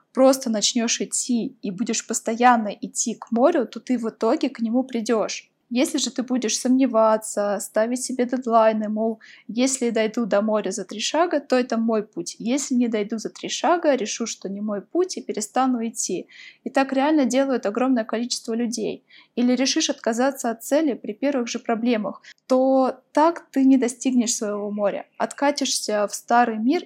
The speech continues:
или свернешь вообще к вонючему болоту.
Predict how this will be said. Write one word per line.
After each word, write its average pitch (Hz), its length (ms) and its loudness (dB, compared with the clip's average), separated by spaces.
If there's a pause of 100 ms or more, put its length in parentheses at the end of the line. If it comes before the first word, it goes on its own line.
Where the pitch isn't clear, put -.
или 254 320 2
свернешь 220 680 -4
вообще 202 520 -2
к - 180 -14
вонючему 202 640 -6
болоту. 214 520 0